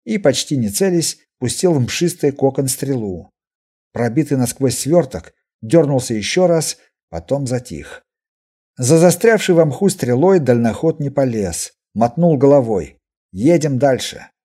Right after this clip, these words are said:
Поляна, на которую их вывела дорога-насыпь, находилась на небольшой возвышенности в лесной чащобе. Собственно, это была и не поляна даже, а целый луг, посреди которого угадывалась неглубокая,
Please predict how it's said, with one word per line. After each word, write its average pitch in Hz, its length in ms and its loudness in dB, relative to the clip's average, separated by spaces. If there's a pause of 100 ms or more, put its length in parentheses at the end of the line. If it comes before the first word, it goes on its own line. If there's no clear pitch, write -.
(880)
Поляна, 180 720 2
на 127 140 0
которую 139 540 2
их 131 200 -4
вывела 127 340 0
дорога-насыпь, 123 840 2 (280)
находилась 127 600 0
на 131 100 2
небольшой 120 400 0
возвышенности 143 800 -2
в 101 100 -2
лесной 104 340 -4
чащобе. 117 640 -6 (580)
Собственно, 151 760 -2
это 135 220 -4
была 139 280 2
и 165 120 0
не 135 120 0
поляна 131 440 -2
даже, 82 400 -8 (400)
а 98 120 -6
целый 190 380 0
луг, 160 400 0 (340)
посреди 123 400 -2
которого 147 460 2
угадывалась 139 720 2
неглубокая, 117 800 -2